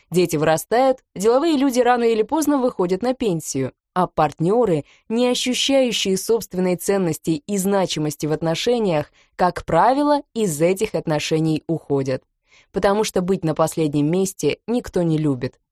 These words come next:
Восьмая. Перестать верить в партнера. Потеря работы, проблемы со здоровьем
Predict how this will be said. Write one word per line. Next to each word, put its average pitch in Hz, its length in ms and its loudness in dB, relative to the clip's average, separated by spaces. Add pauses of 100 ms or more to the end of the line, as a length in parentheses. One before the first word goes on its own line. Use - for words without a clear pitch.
(460)
Восьмая. 175 680 0 (360)
Перестать 208 680 0
верить 175 420 0
в - 60 -20
партнера. 151 560 0 (760)
Потеря 262 440 2
работы, 202 640 0 (120)
проблемы 180 420 2
со 190 140 -2
здоровьем 180 640 2